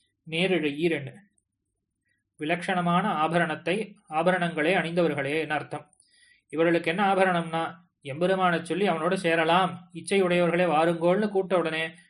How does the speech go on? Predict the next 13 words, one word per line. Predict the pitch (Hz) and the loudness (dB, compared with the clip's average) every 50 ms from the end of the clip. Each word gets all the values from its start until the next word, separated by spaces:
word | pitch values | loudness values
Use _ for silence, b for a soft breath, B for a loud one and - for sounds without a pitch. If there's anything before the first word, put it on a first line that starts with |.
| B B | B B
நமக்கு | - 131 151 143 143 | -12 -10 -10 -8 -6
பகவத் | 135 135 156 180 208 202 202 | -4 0 0 2 2 2 0
அனுபவம் | 180 170 175 175 185 190 202 196 | 0 0 2 2 2 2 2 0
கிடைக்கப் | 185 170 175 175 196 175 160 | 2 2 2 2 0 0 0
போகிறதேன்னு | 156 165 160 151 151 160 165 175 180 175 165 165 190 180 147 131 B B B B B B _ | 0 0 0 0 0 0 0 0 0 -2 -4 -4 -4 -4 -4 -6 B B B B B B _
ஒரு | _ 165 160 156 | _ -2 -2 -2
தேஜஸானது | 143 135 160 175 190 202 196 202 180 170 165 165 | 0 0 -2 0 0 -2 -2 0 -2 -2 0 -2
ஏற்பட்டதாம், | 170 160 160 170 170 - 165 - 156 147 151 151 156 160 - b b b b b _ _ | 0 0 0 -2 -2 -6 -8 -6 -6 -4 -4 -4 -4 -4 -10 b b b b b _ _
புதுக்கணிப்பு | 175 180 208 202 - 185 175 175 175 190 | -2 -2 0 0 0 0 0 -2 0 0
ஏற்பட்டது. | 180 165 165 - - 165 170 165 151 143 139 - - _ | 0 0 0 0 -4 -6 -4 -4 -8 -8 -8 -12 -16 _
அதை | 160 156 180 202 180 160 | -8 -6 -4 -4 -4 -6
இங்கே | 156 170 190 | -4 -4 -4
தெரிவிக்கிறார்கள். | 196 170 160 165 180 180 175 170 160 147 135 131 127 - - | -2 -2 -2 -2 -2 -4 -6 -6 -6 -4 -4 -6 -8 -10 -16